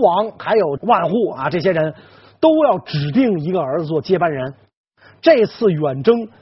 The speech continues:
咱做好了破釜沉舟、不成功便成仁的准备了，所以难免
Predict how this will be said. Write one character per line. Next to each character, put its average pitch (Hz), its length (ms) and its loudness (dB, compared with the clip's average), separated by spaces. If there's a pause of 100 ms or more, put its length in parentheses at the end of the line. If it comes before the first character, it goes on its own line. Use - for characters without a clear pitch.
(340)
咱 208 300 -2
做 226 340 2
好 110 240 -8
了 117 200 -4
破 165 340 0
釜 131 220 -10
沉 180 220 -4
舟、 226 80 2 (240)
不 214 160 -6
成 190 220 -4
功 226 140 -4
便 202 160 -2
成 190 120 -6
仁 175 160 -2
的 202 80 -2
准 135 160 -6
备 139 100 -4
了， 123 140 -6 (460)
所 226 140 2
以 220 60 4
难 202 280 -2
免 202 500 -2